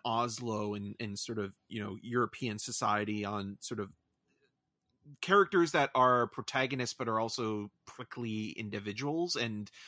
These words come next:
sort of dealing with something, whether it be, you know,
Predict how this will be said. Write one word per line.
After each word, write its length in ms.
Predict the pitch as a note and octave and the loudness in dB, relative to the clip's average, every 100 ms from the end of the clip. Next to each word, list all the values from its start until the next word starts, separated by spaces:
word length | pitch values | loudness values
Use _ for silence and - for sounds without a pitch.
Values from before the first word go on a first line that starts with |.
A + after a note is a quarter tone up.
| - | -10
sort 220 | - C#3 | -4 -2
of 140 | A2 G#2+ | -2 -6
dealing 480 | - B2 A#2+ A#2 A2+ | -4 -2 0 -2 -2
with 140 | A2 - | -2 0
something, 500 | C#3 A2+ B2+ A2 G#2+ | 0 -2 -4 -4 -4
whether 280 | G#2 G#2+ | -2 -2
it 80 | G#2 - | -2 -2
be, 380 | A2 G#2 G2+ - - - _ | -4 -4 -6 -8 -14 -20 _
you 120 | B2 | -6
know, 340 | A2 G2+ G2 | -4 -2 -4